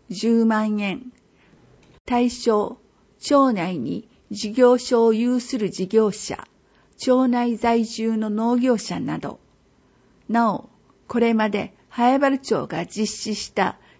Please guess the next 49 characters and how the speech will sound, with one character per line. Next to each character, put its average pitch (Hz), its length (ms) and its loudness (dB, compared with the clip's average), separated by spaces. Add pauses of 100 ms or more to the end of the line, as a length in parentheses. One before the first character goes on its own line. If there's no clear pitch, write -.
地 269 240 0
域 262 220 -2
産 254 340 2
業 247 220 2
支 247 220 -6
援 240 220 2
金 240 280 0
な 233 140 0
ど 170 120 -6
の 160 180 -8 (380)
給 254 280 0
付 247 140 0
を 233 120 8
受 262 280 0
け 254 60 -6
た 190 80 -2
方、 185 400 -4 (420)
農 262 280 4
業、 180 380 -2 (240)
畜 - 220 -14
産 247 360 0
業、 135 280 -6 (240)
飲 262 220 4
食 269 400 -2
業 226 180 4
の 180 120 -6
方 190 240 -4
も 247 140 0
対 214 260 -2
象 196 260 -6
に 226 180 -2
な 202 140 -2
り 180 140 -4
ま 165 120 -8
す。 - 300 -18 (920)
申 220 180 0
し - 160 -8
込 220 160 -2
み、 208 240 -4 (420)
十 240 300 -2
月 254 200 0
三 269 320 2
十 160 180 -4
一 190 340 -6
日 196 420 -8 (360)
月 214 420 0
曜 240 200 2
ま 151 140 -6
で。 - 280 -12